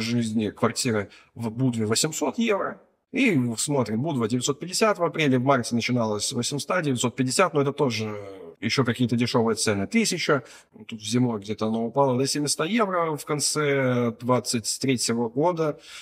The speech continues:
в декабре. Ну, потому что начали <laughs> массовый выезд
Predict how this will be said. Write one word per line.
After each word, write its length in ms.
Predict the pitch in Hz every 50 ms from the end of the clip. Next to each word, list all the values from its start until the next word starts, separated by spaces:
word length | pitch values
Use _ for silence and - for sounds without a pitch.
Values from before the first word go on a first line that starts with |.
| - _ _
в 80 | 117 117
декабре. 520 | 117 131 - - 139 127 117 131 120 113
Ну, 320 | 120 165 175 139 - - _ _ _ _ _ _ _ _ _
потому 320 | 127 - 127 135 135 120
что 180 | - - 120 120
начали 320 | 131 123 113 - 113 113 110 -
<laughs> 80 | -
массовый 460 | - 127 - - - - 120 117 113 101
выезд 420 | 113 127 127 123 117 110 -